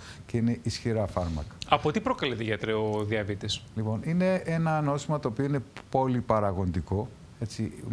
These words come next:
Speaker 1: μύθος νούμερο ένα, ο σαχαρός διαβήτης δεν οφείλεται στα γλυκά.
Speaker 2: Άρα, δηλαδή, δεν τρώμε ένα γλυκό και αμέσως κινδυνεύουμε να αποκτήσουμε σαχαρό
Speaker 1: Ακριβώς.
Speaker 2: διαβήτη.
Speaker 1: Έτσι, πιο πολλοί κόσμοι νομίζουν ότι όταν τρώει γλυκά,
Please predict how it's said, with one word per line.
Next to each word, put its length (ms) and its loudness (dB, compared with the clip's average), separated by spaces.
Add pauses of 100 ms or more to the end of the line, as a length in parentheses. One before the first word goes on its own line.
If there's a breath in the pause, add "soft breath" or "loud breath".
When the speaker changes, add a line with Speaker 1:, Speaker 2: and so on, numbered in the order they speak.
Speaker 1:
μύθος 320 -2
νούμερο 460 2
ένα, 400 0
ο 200 -2
σαχαρός 460 -4
διαβήτης 640 -4
δεν 220 0
οφείλεται 400 0
στα 160 -2
γλυκά. 440 -2 (800)
Speaker 2:
Άρα, 200 8
δηλαδή, 260 2
δεν 220 2
τρώμε 260 2
ένα 120 0
γλυκό 400 2
και 160 0
αμέσως 300 0
κινδυνεύουμε 600 0
να 120 -2
αποκτήσουμε 540 -4
σαχαρό 260 2
Speaker 1:
Ακριβώς. 200 0
Speaker 2:
διαβήτη. 380 0 (320 loud breath)
Speaker 1:
Έτσι, 140 -2
πιο 180 -2
πολλοί 260 0
κόσμοι 300 0
νομίζουν 240 2
ότι 140 -2
όταν 280 0
τρώει 260 0
γλυκά, 560 2